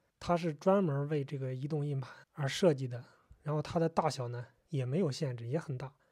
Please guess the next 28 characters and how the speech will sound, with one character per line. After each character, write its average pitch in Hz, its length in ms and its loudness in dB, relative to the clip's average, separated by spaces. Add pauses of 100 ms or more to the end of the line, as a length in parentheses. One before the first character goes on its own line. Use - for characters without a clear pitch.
(480)
但 156 160 2
是 143 80 0
它 - 180 6
就 151 220 4
有 131 140 0
一 151 100 0
个 151 80 0
弊 151 220 -2
端 131 200 -2
啊， 113 220 -10 (560)
它 - 160 -10
是 151 160 -6
不 143 120 -6
能 147 140 -2
跨 156 200 -6
平 147 160 -6
台 135 160 -4
的， 139 120 -6
就 147 120 -4
是 135 100 -8
说 147 340 -6 (600)
它 165 140 -4
在 160 140 0
Windows 151 360 0
上 123 240 -8 (200)
是 - 160 -8
可 143 280 -6
以 123 280 -6